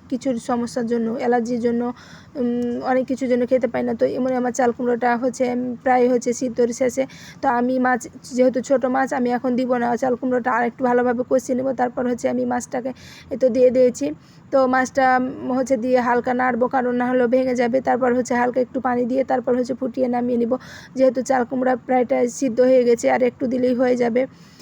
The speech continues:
তো এই তো আমার চাল কুমড়োটা হচ্ছে আমি নামিয়ে নিয়েছি, একটু ঝোল ঝোল করে রেখেছি, কারণ ছোটো মাছের ঝোল ঝোলটা মন-, মজা লাগে।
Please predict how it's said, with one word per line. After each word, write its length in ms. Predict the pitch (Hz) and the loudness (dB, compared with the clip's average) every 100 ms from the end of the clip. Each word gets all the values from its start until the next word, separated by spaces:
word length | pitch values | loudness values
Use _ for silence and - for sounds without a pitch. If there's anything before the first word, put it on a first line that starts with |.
| - - | -10 0
তো 80 | 269 | 4
এই 140 | 262 247 | 4 4
তো 100 | 262 | 2
আমার 200 | 247 247 | 0 0
চাল 160 | 262 247 | 0 0
কুমড়োটা 400 | 247 247 240 254 | 0 -2 0 0
হচ্ছে 220 | 254 262 | 0 0
আমি 160 | 247 247 | 0 0
নামিয়ে 380 | 240 240 247 247 247 | 0 0 0 0 2
নিয়েছি, 240 | 240 - | 0 0
একটু 160 | 254 262 | -2 0
ঝোল 200 | 233 254 | 2 4
ঝোল 140 | 247 247 | 4 4
করে 180 | 247 240 | 4 4
রেখেছি, 340 | 240 254 - | 4 2 -2
কারণ 200 | 262 247 | -2 -2
ছোটো 220 | 233 262 247 | 0 0 0
মাছের 300 | 240 233 240 | -2 -2 -2
ঝোল 200 | 247 233 | 2 0
ঝোলটা 320 | 233 247 240 254 | 2 0 0 -2
মন-, 320 | 247 247 269 | -2 -4 -4
মজা 240 | 262 240 240 | -4 -2 0
লাগে। 200 | 240 | -2